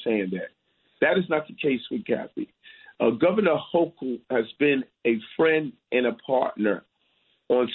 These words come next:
so many of these touch, tough issues. I have, uh, visited her,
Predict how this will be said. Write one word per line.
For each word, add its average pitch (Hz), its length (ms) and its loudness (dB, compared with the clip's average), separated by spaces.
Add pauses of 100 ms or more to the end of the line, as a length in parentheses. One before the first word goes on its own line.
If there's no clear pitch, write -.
so 180 80 4
many 170 160 4
of 135 80 -6
these 135 180 -8
touch, 127 160 2 (180)
tough 123 220 -4
issues. 117 420 -6
I 156 180 4
have, 147 280 2 (560)
uh, - 220 -4 (440)
visited 151 580 0
her, 135 280 4